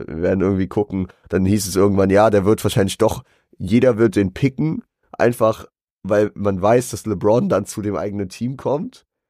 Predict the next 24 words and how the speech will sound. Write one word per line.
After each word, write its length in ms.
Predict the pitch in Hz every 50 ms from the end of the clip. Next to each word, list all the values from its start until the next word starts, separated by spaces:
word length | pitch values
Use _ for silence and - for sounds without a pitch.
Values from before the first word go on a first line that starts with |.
| _ _ _ _ _ -
Und 120 | - 104
dann 200 | 104 107 107 98 90 -
war, 340 | 95 101 104 107 110 - 82
war 120 | 101 104
es 80 | - -
jetzt 160 | 120 117 -
am 100 | 117 98
Ende 260 | - 107 123 120 117
so, 360 | 107 92 107 113 110 113 104 -
okay, 240 | 98 - - 123 117
es 120 | 117 -
gab 180 | - 117 110 113
anscheinend 380 | 107 98 - 113 107 107 104
ein 60 | 98 95
Agreement, 500 | 87 - 107 117 131 135 135 127 120 -
dass 160 | 107 107 -
kein 400 | - - 120 113 120 127 123 123
anderes 400 | - - 107 120 110 107 104 -
Team 320 | - - - 117 123 123 101
ihn 140 | 101 92
picken 340 | - - 135 131 - 131 120
wird, 300 | 117 120 120 123 - -
weil 200 | - 98 104 107 80
er, 200 | 80 98 82